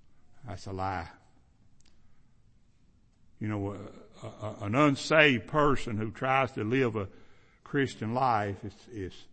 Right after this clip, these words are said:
is speaking lies. 'Cause they cannot find happiness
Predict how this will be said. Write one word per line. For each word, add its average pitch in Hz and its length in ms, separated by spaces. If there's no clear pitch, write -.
is 104 120
speaking 107 460
lies. 87 680
'Cause 92 120
they 98 120
cannot 117 520
find 101 320
happiness 95 760